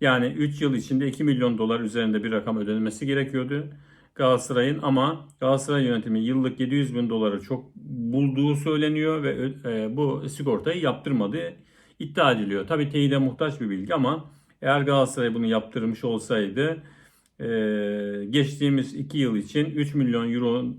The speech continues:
euronun biraz üzerinde sigorta tazminatı alabileceği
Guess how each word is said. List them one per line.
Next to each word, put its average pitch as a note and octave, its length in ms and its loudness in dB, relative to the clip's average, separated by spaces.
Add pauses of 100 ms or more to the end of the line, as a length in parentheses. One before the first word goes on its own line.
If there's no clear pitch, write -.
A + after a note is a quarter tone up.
(280)
euronun B2+ 800 0 (260)
biraz C3+ 320 2
üzerinde A#2 420 0
sigorta B2+ 420 -2
tazminatı G#2+ 520 -2
alabileceği B2 800 2